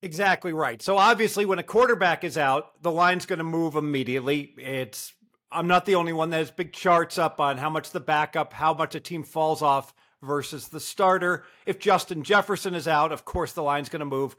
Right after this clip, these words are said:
a point and a quarter for a superstar. But for the vast majority of players,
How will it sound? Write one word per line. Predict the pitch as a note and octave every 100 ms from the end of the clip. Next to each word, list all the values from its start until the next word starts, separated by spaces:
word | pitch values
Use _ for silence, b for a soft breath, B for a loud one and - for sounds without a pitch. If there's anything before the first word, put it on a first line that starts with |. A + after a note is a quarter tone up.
| B -
a |
point | D#3+ - D#3 C3+
and | D#3+
a | C#3+
quarter | D3 B2+ A#2+ A#2 B B
for | _ E3+ D#3+
a | D3+
superstar. | C3 - G#3+ G#3+ D3+ - C#3+ A2+ G#2 -
But | G3+ B2 - _ _ _ _
for | F#3+
the | F3
vast | D#3 C4 C4 -
majority | G3+ E3 F3+ F3+ E3
of | -
players, | C#3+ C#3 C#3 C3+